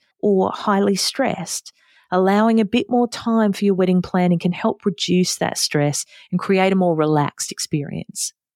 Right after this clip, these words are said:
As someone who's more detail-orientated and observant, giving yourself ample time for planning allows you to focus on every aspect of your wedding, from the guest list to the venue to the decor,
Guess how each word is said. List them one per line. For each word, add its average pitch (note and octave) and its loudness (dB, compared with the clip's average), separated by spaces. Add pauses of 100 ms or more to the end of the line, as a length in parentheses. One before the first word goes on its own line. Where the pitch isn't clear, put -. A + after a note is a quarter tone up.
(580)
As G#3 0
someone A3 2
who's G#3 2
more F#3+ 4
detail-orientated F#3+ 0
and F3+ 2
observant, F3 -2 (280)
giving A#3+ 2
yourself A3+ 0 (120)
ample A3 2
time G3 -2
for F3+ -4
planning F#3+ -2 (260)
allows G3 2
you A3+ 2
to G#3 2
focus F#3+ -2
on F3+ -2
every G#3 2
aspect F3 -2
of E3+ -4
your E3 2
wedding, D#3+ -2 (280)
from E3+ -2
the E3 0
guest F3 0
list G3 -2
to F3+ -2
the D3+ -2
venue F3+ 2
to - -12
the C#3 -2
decor, G3 0